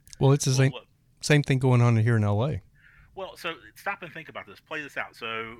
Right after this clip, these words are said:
Speaker 2: uh, being in the real estate field, ninety percent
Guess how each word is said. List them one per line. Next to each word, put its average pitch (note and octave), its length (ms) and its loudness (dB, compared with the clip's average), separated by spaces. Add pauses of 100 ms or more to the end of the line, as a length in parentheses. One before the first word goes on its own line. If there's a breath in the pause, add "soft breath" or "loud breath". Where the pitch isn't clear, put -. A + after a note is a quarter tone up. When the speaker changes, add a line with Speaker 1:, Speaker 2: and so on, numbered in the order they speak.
Speaker 2:
uh, B2 200 -14
being D#3+ 180 -8
in C#3+ 80 -12
the A#2+ 60 -14
real C#3 160 -18
estate A2 320 -10 (180)
field, C#3+ 400 -16 (300 loud breath)
ninety D#3 320 -4
percent A#2 580 -10